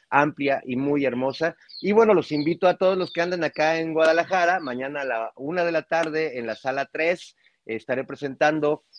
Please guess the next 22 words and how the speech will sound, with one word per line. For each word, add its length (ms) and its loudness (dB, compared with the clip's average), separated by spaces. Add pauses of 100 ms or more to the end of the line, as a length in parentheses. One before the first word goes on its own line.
(100)
mi 160 -4
poemario 520 2
La 100 2
Música 320 -2
del 120 4
Fuego, 440 2
junto 400 -2
con 160 0
también 320 0
mi, 220 -2
eh, 120 -8
eh, 720 2
el 120 -4
poeta 460 4
Oscar 320 0
de 100 -2
Pablo, 320 2
que 100 -8
presenta 380 -10
también 260 -10
su 100 -12
libro, 340 2